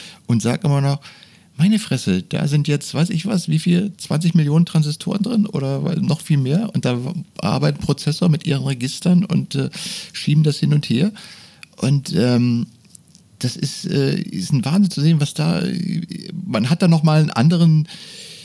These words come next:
äh, einen anderen Zugang zu dieser Technologie, weil man doch, äh,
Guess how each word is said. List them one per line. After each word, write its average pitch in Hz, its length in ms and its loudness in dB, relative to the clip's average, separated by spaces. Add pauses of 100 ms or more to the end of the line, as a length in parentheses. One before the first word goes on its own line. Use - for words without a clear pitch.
(380)
äh, 131 220 -4
einen - 160 -6
anderen 147 240 2
Zugang 165 400 2
zu - 100 -4
dieser 92 200 0
Technologie, 90 580 -2
weil 104 80 -2
man 117 240 -2
doch, - 280 -4
äh, - 120 -10